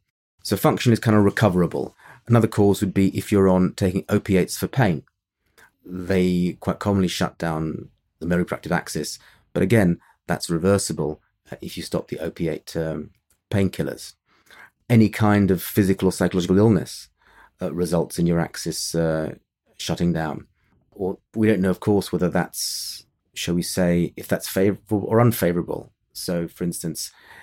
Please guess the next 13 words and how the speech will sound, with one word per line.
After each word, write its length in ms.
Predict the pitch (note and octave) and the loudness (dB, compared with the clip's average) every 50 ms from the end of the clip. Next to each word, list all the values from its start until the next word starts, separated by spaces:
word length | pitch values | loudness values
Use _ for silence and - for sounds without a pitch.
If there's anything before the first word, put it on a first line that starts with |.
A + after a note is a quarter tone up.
| - _ _ _ _ _ | -20 _ _ _ _ _
you 80 | - F2+ | -4 -2
know, 40 | F#2+ | -2
if 120 | F#2 - | -2 0
you've 100 | F#2+ G2 | 0 0
got 60 | F#2 | 0
a 40 | - | 0
severe 280 | - F2+ F#2+ F#2+ F#2 F#2+ | 2 4 4 6 6 6
illness, 420 | F#2+ F#2+ F#2+ F#2+ F#2+ - - - - _ _ _ _ _ _ | 6 4 4 2 2 0 -4 -10 -12 _ _ _ _ _ _
is 160 | - G#2+ F#2 | -2 0 2
it 80 | G2+ F2+ | 2 0
a 60 | F#2+ | 2
good 200 | F2 - G#2 G#2 | 2 2 0 0
thing 400 | - - - A#2+ B2+ C#3 D3 | 0 2 2 4 4 4 2